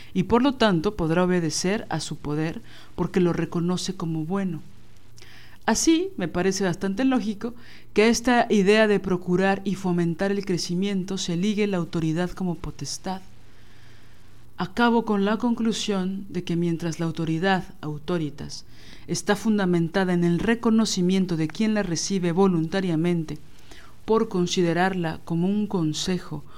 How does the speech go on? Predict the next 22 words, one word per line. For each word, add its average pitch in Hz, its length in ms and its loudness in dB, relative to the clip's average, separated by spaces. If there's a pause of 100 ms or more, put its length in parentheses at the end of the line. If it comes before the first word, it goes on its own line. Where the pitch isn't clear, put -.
(280)
o 185 160 4
influencia 190 640 4
beneficiosa, 160 1000 -2
el 165 180 -4
poder, 170 460 0 (500)
es 147 120 -8
decir, 147 400 -2
potestas, - 760 -2 (500)
está 202 320 0
más 196 220 0
bien 202 200 0
relacionado 185 920 -2 (360)
con 185 220 0
un 214 220 4
mando 220 480 2 (400)
que 180 80 2
solo 226 320 2
requiere 202 360 2
de 180 100 0
sumisión 190 600 -2
y 190 60 -4
acatamiento, 156 800 -6